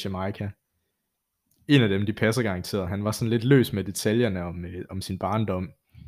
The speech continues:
Men før, øh, Gant her, han var en teenager, så, øh, luskede han i hvert fald rundt i New Orleans gader sammen med sin meget karismatiske bedstefar. De rejste sammen til Caribien på bedstefarens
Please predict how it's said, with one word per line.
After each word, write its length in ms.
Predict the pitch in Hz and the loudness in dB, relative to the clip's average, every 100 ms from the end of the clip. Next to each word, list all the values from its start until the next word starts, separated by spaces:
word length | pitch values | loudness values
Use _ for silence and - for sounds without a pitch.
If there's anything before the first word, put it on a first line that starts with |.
| - - - _ - | -18 -20 -20 _ -4
Men 160 | 104 | -4
før, 240 | 101 139 131 | 4 6 6
øh, 300 | 107 98 - - | 4 0 -4 0
Gant 280 | 123 120 | 0 0
her, 100 | 110 98 | -4 -2
han 160 | 110 | 0
var 80 | 113 | 0
en 80 | 95 | -2
teenager, 600 | - 135 131 98 - 92 | 2 4 4 2 -2 -4
så, 320 | - 113 107 | -2 0 2
øh, 240 | 92 90 | 0 0
luskede 300 | 98 107 110 | 0 0 0
han 80 | 98 | 0
i 40 | 107 | 0
hvert 200 | 117 113 | -2 0
fald 120 | 104 | -2
rundt 220 | 117 110 | 0 -2
i 40 | |
New 160 | 98 98 | -2 -2
Orleans 360 | 95 104 120 - | -2 -2 -4 -4
gader 460 | 92 101 110 87 - _ _ _ | -4 -2 -2 -4 -12 _ _ _
sammen 220 | - 110 101 | -6 -4 -2
med 80 | |
sin 200 | 98 104 | -2 -4
meget 360 | 98 104 120 113 | -2 0 0 0
karismatiske 680 | - 92 107 101 101 92 85 | -2 -4 -4 -6 -6 -12 -10
bedstefar. 600 | 85 92 - - 85 90 _ _ _ _ _ _ _ | -8 -6 -8 -12 -12 -12 _ _ _ _ _ _ _
De 140 | 127 123 | 2 2
rejste 420 | 110 101 - 95 | 2 -2 -4 -2
sammen 340 | - 123 107 | 0 2 0
til 140 | - 104 | -2 -4
Caribien 560 | 98 113 139 135 92 | -2 0 0 0 -6
på 280 | - 95 92 | -6 -6 -4
bedstefarens 540 | 113 - 101 95 95 | -6 -6 -6 -4 -6